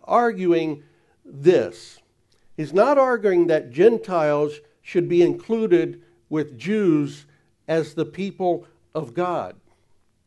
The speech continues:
He's arguing the opposite. He's arguing that Jews should be included with Gentiles as sinners. That's the way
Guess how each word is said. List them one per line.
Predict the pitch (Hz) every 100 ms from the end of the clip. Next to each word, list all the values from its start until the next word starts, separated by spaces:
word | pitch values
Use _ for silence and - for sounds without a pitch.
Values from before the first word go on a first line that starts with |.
| _ _ _
He's | - 151
arguing | 220 262 233 220 196
the | 175 -
opposite. | 202 214 - 127 117 95 _ _ -
He's | 175
arguing | 196 247 285 254 220
that | 190 156 123
Jews | 135 269 285 208 170 165 - _ _ _
should | - 214 165
be | 202
included | 196 175 - 254 240 196 151 -
with | 175 -
Gentiles | 120 240 277 277 165 143 139 147 147 _ _ -
as | 170 170
sinners. | - - 294 254 139 - - - _ - _ _ _ _ _ _ _ _ _ _ _
That's | 135 233 285 -
the | -
way | 208 175 165 147